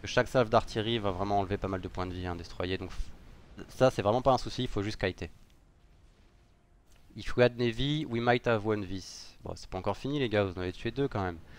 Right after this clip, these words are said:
Mais ouais, si vous aviez de la Navy, vous seriez moins dans la merde. Parce que là,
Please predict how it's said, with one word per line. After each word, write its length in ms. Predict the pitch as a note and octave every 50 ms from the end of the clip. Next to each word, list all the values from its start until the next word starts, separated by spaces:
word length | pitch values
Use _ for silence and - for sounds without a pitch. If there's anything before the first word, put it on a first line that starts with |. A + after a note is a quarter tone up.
| - - - - - - - - - - - - - - - -
Mais 920 | G2 F#2+ F#2 F2+ F2+ F#2 F#2 F#2 F#2 F#2 F#2+ F#2+ F#2+ G2 G2 G2 G2 G2
ouais, 340 | G2 F#2 G2 G#2 A2 A2+ G2+ - - - - - - - - - - -
si 80 | - G#2
vous 100 | G2 G2+
aviez 160 | G2 G2 G#2
de 60 | G2+
la 80 | G#2 G2+
Navy, 200 | G#2 G#2 G#2+ B2
vous 80 | - -
seriez 200 | - G#2 G2+ G2+
moins 140 | G#2 G#2
dans 80 | G2+ G#2+
la 100 | A2 A#2
merde. 200 | B2 B2 A2+ G2+
Parce 180 | - F#2+ F2+ -
que 120 | - G#2+
là, 320 | G#2 A2 A#2 A#2+ B2 B2